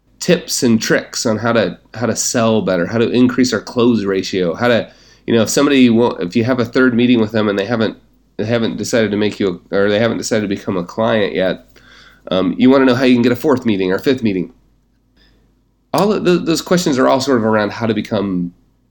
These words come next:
better at selling. And, and I would suggest something, rather than spending that time and energy, and in many cases money, learning how to become better at selling,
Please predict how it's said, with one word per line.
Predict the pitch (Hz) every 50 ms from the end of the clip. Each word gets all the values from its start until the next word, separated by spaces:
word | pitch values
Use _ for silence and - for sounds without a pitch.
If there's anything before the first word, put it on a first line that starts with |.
| _ -
better | 98 90 117 117 110 110 98
at | - -
selling. | - - - 110 95 92 90 80 67 62 - _ _ _ _ _ _ _ _ _ _ _ _ _ _ _ _ _ _ _ _ _ _ -
And, | - 135 131
and | - - 135
I | 110 117 180 220
would | 254 233 175
suggest | - - 135 117 107 117 113 113 -
something, | - 117 98 - 101 92 90 92 95
rather | 101 107 117 147 170 196 196 196
than | 185 170 151 135
spending | - - - - 131 127 127 127 123 120 120 117 113 113 107 104 - - - _
that | - 95 104 104 101 101 98 - - - -
time | - - 117 113 113 117 113 113 113 107
and | 101 92
energy, | - 95 113 110 98 92 92 92 87 - - - _ _ _ _ _ _ -
and | - 110
in | 113 107 107 110
many | 113 113 113
cases | 113 - 107 92 - 92 90
money, | 95 101 98 95 87 76 - - _ _ _ _ _ _ _ _ _ _ _ _ _ _ _ _ _ _ -
learning | 110 123 127 127 123 120
how | 127 127
to | 123
become | 117 113 - 127 117 110
better | 107 110 110 98
at | - -
selling, | - - 120 107 104 101 92 87 82 78 78